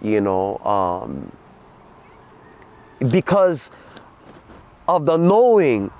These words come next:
that who I come from, all of that information, all that ike, all that mana that lived in them, all throughout our line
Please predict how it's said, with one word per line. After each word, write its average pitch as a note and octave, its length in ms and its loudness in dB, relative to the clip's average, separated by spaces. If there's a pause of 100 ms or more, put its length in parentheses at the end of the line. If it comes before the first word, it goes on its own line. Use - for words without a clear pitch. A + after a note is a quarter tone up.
(100)
that C3+ 240 0 (100)
who G#3+ 180 2
I G#3+ 180 2
come A#3 400 0
from, G3 580 -2
all G#3 380 4
of G#3+ 200 2
that A#3+ 220 2
information, A#3 880 2
all D#3 180 4
that G3+ 160 0
ike, G3+ 500 0
all E3+ 180 4
that G#3 160 2
mana A3 500 0
that A#2 140 0
lived D3+ 320 2
in F#3 180 2
them, C3+ 320 0 (560)
all G3+ 400 4
throughout G3 400 2
our D#3+ 160 2
line D#3 580 0